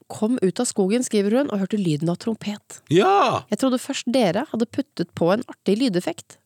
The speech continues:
Speaker 1: men da jeg tok proppen ut av øret og snudde blikket, fikk jeg se en ung mann stå på balkongen sin med sin trompet høyt hevet, og han spilte Alle fugler, små de er.
Speaker 2: Å, koselig.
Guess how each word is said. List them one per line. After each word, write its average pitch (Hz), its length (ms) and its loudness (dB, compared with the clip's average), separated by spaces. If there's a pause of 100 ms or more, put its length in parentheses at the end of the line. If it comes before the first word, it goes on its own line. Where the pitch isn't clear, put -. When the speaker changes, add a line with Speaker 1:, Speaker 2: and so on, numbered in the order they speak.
Speaker 1:
men 185 100 -2
da 190 80 2
jeg - 60 -10
tok 240 180 -4
proppen 202 400 -2
ut 165 100 -2
av 196 140 2
øret 165 160 0
og - 80 -8
snudde 185 480 0
blikket, 165 300 -4 (280)
fikk 202 220 -2
jeg 202 40 0
se - 120 0
en 175 220 -2
ung 214 260 0
mann 233 220 2 (280)
stå - 320 -2
på 175 140 -2
balkongen 165 420 0
sin 233 220 0 (420)
med 170 120 0
sin 196 240 2
trompet 269 640 0 (300)
høyt 277 440 2
hevet, 220 400 -2
og 190 120 0
han 208 120 2
spilte 190 420 -2 (520)
Alle 262 320 4
fugler, 202 480 2 (120)
små 175 460 2
de 175 160 4
er. 175 180 6
Speaker 2:
Å, 170 160 2
koselig. 143 380 -6